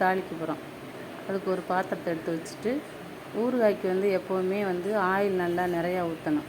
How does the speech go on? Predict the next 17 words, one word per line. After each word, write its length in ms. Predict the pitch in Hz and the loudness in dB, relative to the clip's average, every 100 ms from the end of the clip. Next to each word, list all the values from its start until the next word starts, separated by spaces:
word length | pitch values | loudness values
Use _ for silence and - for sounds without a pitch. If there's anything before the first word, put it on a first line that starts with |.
| - - - - - - | -10 -14 -14 -14 -8 -2
அந்த 140 | 180 | 0
ஊறுகாய் 440 | 175 196 196 180 165 | 0 2 4 4 4
வந்து 140 | 175 180 | 2 0
மிதக்கிற 320 | 160 170 165 156 | 0 0 0 0
அளவுக்கு 280 | 160 156 160 | 0 -4 -8
ஊத்தணும். 340 | - 147 156 - - - - - - - - - | -4 -2 -2 -6 -14 -14 -16 -14 -14 -14 -6 -2
அப்போ 220 | 190 - 233 | -2 0 2
ஒரு 140 | 220 208 | 2 2
பாத்திரத்தை 500 | 202 202 202 - 185 | 2 2 0 0 -2
எடுத்து 200 | - 185 | 0 -2
வச்சு, 300 | 170 - 226 285 - - - - - 180 | -2 0 0 0 0 0 0 0 2 4
அதுல 260 | 180 185 | 4 4
வந்து 240 | 180 185 196 190 175 170 165 160 156 160 - - 180 | 4 2 4 4 4 4 4 4 4 2 2 2 4
ஆயில் 260 | 196 190 175 | 4 4 4
ஊத்தி, 240 | 170 - 226 262 - - - 190 | 2 4 4 4 4 4 4 6
ஆயில் 280 | 196 190 - | 4 4 4
காஞ்சதும் 500 | 170 170 170 202 | 4 4 4 4